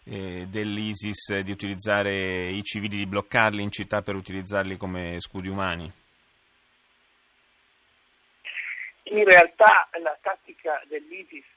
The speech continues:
Speaker 2: diventerà più ca-, più chiara mano a mano che le truppe, eh, irachene si avvicinano alla città. Il rischio è importante, il rischio rimane,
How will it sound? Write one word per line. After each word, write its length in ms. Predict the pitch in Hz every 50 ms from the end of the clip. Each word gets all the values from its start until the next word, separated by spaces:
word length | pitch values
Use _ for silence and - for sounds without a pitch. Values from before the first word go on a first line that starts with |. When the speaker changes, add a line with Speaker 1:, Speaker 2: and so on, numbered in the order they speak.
| _ _
Speaker 2:
diventerà 480 | - 151 151 147 147 - 160 156 -
più 200 | - - - - -
ca-, 380 | - - 147 147 147 147 139 -
più 160 | - 160 147
chiara 420 | - - 165 165 156 156 156 151 139
mano 280 | 143 139 135 143 143
a 20 | 143
mano 320 | 143 143 143 143 139 127
che 160 | - - 131
le 160 | 127 - - - _
truppe, 320 | _ 143 139 _ - - 127
eh, 600 | 113 120 127 123 120 120 117 113 113 120 127 135
irachene 560 | 135 131 135 - - - 151 147 143 131 - -
si 80 | - 135
avvicinano 640 | 127 123 127 - - - 147 143 139 131 127 -
alla 140 | 120 117 -
città. 560 | - - - - _ _ - - - 226 - - - - - - _ _ _
Il 160 | 185 190 190 180
rischio 600 | 175 175 190 202 214 202 - - - 165 151 -
è 100 | 143 156
importante, 840 | 165 160 - - 156 143 - _ - 165 156 165 165 160 _ - 160
il 280 | - - 143 139 135 139
rischio 500 | 165 170 - _ _ _ _ 147 143 123 - 127 131
rimane, 640 | 131 127 127 131 131 131 127 131 139 147 120 -